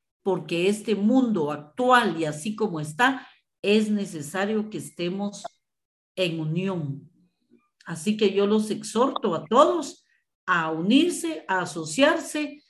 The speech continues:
y a ser parte de esta linda experiencia que es agaps. Muchas gracias a ustedes dos, de manera muy especial, por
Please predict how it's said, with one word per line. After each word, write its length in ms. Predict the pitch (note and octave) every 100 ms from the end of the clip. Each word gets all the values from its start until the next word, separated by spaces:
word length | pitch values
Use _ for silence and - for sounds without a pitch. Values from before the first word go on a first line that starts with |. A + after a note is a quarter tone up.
| _ -
y 120 | F#3+
a 80 | F3+
ser 320 | F3 G#3 G#3+
parte 360 | G#3+ G#3+ G#3+ G3+
de 100 | F#3
esta 220 | F#3 G3+
linda 340 | F3+ G#3+ G#3
experiencia 880 | F#3 - - D#3+ E3+ G#3+ G#3+ G#3 -
que 180 | E3+ D#3
es 160 | D#3
agaps. 720 | D#3 C#3+ C3+ C3 - - - -
Muchas 420 | F3+ F3+ F3+ D#3+
gracias 540 | D#3 F#3 A3 F#3+ F#3 -
a 60 | F#3
ustedes 420 | D#3 - F#3 F3+
dos, 400 | A#3 C#4 - - _ _ -
de 120 | G#3
manera 360 | F3+ E3+ F3+ G3
muy 240 | G3+ G#3
especial, 680 | G#3+ G#3+ E3+ - B3+ C4+ - - _ -
por 500 | A3 F#3 D#3+ D#3